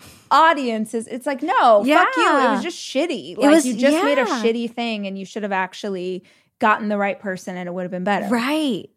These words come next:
Speaker 2: A hundred percent. I feel like, exactly like what you said, like, that doesn't work.
Speaker 1: Yeah.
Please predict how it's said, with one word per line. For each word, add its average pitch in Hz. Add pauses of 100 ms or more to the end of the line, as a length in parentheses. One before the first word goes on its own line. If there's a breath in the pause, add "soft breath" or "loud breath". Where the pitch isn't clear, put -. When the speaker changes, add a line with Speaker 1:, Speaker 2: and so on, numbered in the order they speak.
Speaker 2:
A -
hundred -
percent. 226 (120)
I 226
feel 262
like, 214
exactly 208
like 202
what -
you 208
said, 190
like, 180
that 240
doesn't 202
work. 190
Speaker 1:
Yeah. 196